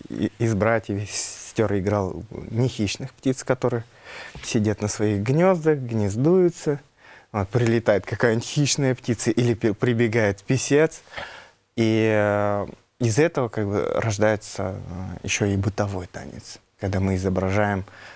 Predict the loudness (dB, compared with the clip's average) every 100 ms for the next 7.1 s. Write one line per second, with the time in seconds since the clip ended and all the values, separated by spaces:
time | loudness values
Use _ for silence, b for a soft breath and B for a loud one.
0 | B -6 -4 -2 -4 -8 -2 0 2 -2
1 | -4 -4 -4 -6 -6 -2 0 0 -4 -10
2 | -12 -10 -8 -8 -8 -10 -12 -18 _ -12
3 | -4 0 0 -2 -2 2 2 2 -4 -6
4 | -4 0 2 4 2 2 0 0 0 2
5 | 4 4 2 0 -2 B B 0 4 4
6 | 4 2 0 -2 0 2 2 4 4 2